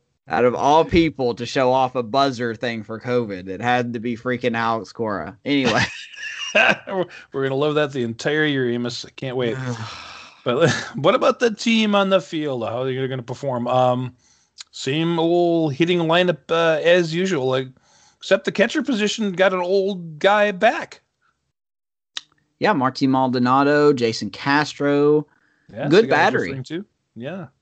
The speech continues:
Speaker 1: Good battery they got there. And I, I think that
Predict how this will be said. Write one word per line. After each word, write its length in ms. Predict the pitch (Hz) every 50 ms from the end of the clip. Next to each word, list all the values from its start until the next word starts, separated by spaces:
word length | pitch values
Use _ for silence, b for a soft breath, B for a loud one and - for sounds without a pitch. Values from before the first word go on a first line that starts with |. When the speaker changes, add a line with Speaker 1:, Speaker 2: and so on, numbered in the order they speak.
| _ _ _ _ _ _ _ _ -
Speaker 1:
Good 160 | 127 156 165
battery 400 | 156 151 147 165 190 190 160 131
they 160 | 113 113 110
got 280 | 101 107 107 104 - -
there. 420 | 110 104 95 90 85 82 64 - -
And 540 | - 117 120 117 113 110 104 92 76 - _ _ _ _ _ -
I, 360 | 127 139 147 120 90 131 139
I 20 |
think 420 | 135 - 143 143 147 143 139 - -
that 240 | 123 131 135 -